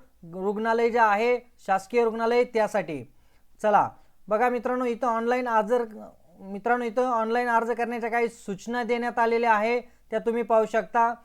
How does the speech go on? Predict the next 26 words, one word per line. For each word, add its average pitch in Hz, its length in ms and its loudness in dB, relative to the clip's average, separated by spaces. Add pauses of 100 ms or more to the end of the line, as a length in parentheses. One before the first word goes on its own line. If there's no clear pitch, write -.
(200)
तर 208 80 -6
बघा, 226 260 4
अतिशय 240 420 0
चांगली 233 460 -2
भरती 240 460 0 (160)
सोलापूर 233 440 2
शासकीय 226 440 0
महाविद्यालय 233 560 0
आहे, 233 380 4
त्या - 340 -4
ठिकाणी 233 360 -2
आलेले 226 300 2
आहे. 226 240 2
इथं 220 160 0
तुम्हाला 247 420 2 (300)
मेडिकल 220 460 -2
फिटनेसचा 226 520 -4
काही 240 180 0 (140)
फॉरमॅट 220 360 0
दिलेला 233 320 2
आहे, 226 320 2 (280)
या 214 120 0
सर्टिफिकेटमध्ये 233 1080 0
तुम्ही 214 500 -10
ते, 247 200 -2 (220)
अ, 202 100 -4